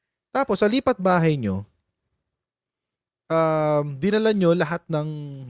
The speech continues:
let's say, noong una nakatira kayo sa bahay ng parents nyo. Tapos, lilipat kayo sa bagong bahay. Yan. So, nilipat nyo na lahat ng gamit nyo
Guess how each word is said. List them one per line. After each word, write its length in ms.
let's 160
say, 480
noong 160
una 240
nakatira 400
kayo 160
sa 160
bahay 320
ng 240
parents 480
nyo. 160
Tapos, 240
lilipat 400
kayo 160
sa 160
bagong 320
bahay. 400
Yan. 240
So, 120
nilipat 400
nyo 80
na 120
lahat 200
ng 160
gamit 400
nyo 240